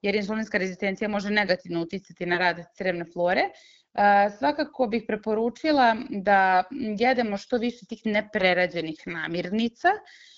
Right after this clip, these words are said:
a, da unosimo složene ugljene hidrate radije nego proste ugljene hidrate, da unosimo zdrave masti,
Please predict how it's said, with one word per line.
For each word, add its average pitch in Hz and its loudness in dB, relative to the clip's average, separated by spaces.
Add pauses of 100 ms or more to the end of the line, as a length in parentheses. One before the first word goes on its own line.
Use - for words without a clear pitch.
(240)
a, 196 4
da 202 4
unosimo 247 2
složene 208 2
ugljene 175 -4
hidrate 175 0
radije 190 2
nego 170 -4
proste 185 -2
ugljene 165 -6
hidrate, 180 0 (460)
da 202 0
unosimo 220 0
zdrave 202 2
masti, 165 -4